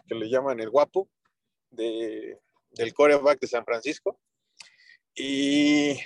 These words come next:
de esa conferencia tiene fuerte, tiene a los Bucaneros, obviamente, pero siento que todavía está más fuerte Green Bay con este Aaron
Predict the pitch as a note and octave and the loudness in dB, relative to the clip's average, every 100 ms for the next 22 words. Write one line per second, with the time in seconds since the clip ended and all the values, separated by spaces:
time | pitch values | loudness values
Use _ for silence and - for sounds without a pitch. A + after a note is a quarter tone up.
0 | - D3+ G3 A#3 G3 G3 F3+ F#3+ A3+ - | -2 6 6 6 4 4 4 4 2 2
1 | A3+ A#3 - _ E3+ F3+ - F3+ F3 G3+ | 2 0 -10 _ -2 -2 2 0 2 -2
2 | - _ D#3+ D3+ C#3 A#2+ A#2 A2 A2 A2 | -2 _ -6 -4 -2 -2 -2 -4 -8 -12
3 | - A2 C3 D3 E3 G3 - - - A#2+ | -16 _ 0 2 0 -2 -8 -20 -12 -6
4 | B2+ B2 B2+ D#3 D#3+ _ _ _ _ _ | -6 -6 -6 -6 -6 _ _ _ _ _
5 | _ - C3+ D3 D#3 D#3 - - - G3+ | _ 4 6 8 8 6 0 -8 0 2
6 | G#3 G3 F#3 F#3 F#3+ G3 - F#3+ F#3+ F3 | 0 0 0 4 4 4 2 -2 -2 -4
7 | F3+ F#3+ - F3 D3 D#3+ D#3 D#3 D#3 - | -2 -2 -2 -6 -4 -8 2 2 2 -6
8 | B2 B2 - B2+ A#2+ A#2+ | -8 -10 -2 2 4 2